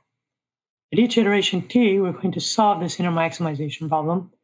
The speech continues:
to get a radius R T and a unit vector U T. And we're going to basically take a gradient step in that direction. So how do we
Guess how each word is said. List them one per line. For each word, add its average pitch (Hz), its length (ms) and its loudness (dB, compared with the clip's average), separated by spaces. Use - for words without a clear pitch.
to 202 80 4
get 208 260 2
a 180 80 2
radius 185 400 2
R 175 140 4
T 185 540 2
and 165 120 0
a 160 60 0
unit 170 300 0
vector 160 220 -2
U 151 180 -2
T. 143 260 -4
And 185 100 2
we're 185 80 4
going 220 180 4
to 202 160 4
basically 202 460 2
take 208 180 0
a 180 40 0
gradient 196 460 2
step - 320 -4
in 165 60 0
that 147 160 -2
direction. 147 300 -6
So - 180 0
how 220 140 4
do 240 80 6
we 180 500 2